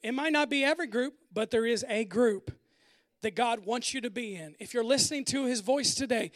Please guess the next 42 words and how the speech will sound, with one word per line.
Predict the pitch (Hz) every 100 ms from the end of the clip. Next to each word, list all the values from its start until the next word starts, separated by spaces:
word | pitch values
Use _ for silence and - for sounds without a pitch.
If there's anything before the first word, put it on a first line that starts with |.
| - -
there's | 254 247
a | 226
group | 214 247
that | 185
he's | 214
gonna | - 202
lead | 196 226 185
you. | 180 -
No, | 190
yeah, | 190 185 185
that's | 190
the | 220
right | 220 208
one | 196 185
right | 185
there. | 190 185 - _ _ _ _ _ _ _ _ _ _ _ _ _ _ _ _ _ _
Where, | - 240 220
what, | 185 202 294
what | 214 240
are |
you | 240 220
gonna | 233
have? | 190 226 185
You're | 196
gonna | 202
have | 208
that | 190 190
spiritual | - 240 233 226
connection | 226 226 202 - 196
with | 175
people. | 190 151 185 - _ _ _
It's | -
not | 320
about | 311 285
a | 254
natural | 247 302 -
connection, | - 220 208 226
it's | 220
about | 165 233
a |
spiritual | 190 - 277 - -
connection. | 202 214 - 185